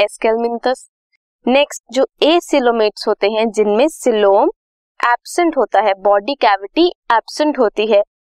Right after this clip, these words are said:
वो acoelomates होते हैं। इसका एग्जांपल था Platyhelminthes,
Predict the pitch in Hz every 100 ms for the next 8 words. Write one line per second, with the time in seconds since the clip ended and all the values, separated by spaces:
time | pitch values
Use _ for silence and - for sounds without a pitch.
0 | - 185 294 - - 294 - 247 214 202
1 | 185 - 196 - 214 202 - 262 - 359
2 | 339 233 226 202 - 208 - 247 370 _
3 | _ _ - 208 - 233 247 247 247 240
4 | 262 -